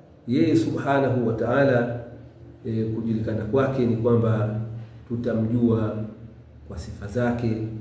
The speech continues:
Subhanahu wa Ta'ala, na kama ambavyo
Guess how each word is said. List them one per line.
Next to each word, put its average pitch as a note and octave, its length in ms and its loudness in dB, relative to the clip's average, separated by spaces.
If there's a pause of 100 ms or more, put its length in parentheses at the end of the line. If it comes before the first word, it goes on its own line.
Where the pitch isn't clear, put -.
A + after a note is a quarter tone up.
(440)
Subhanahu G#2 720 -6
wa G2+ 60 -6
Ta'ala, A2+ 680 -2 (760)
na A2+ 520 2 (960)
kama C3 280 0
ambavyo B2+ 680 4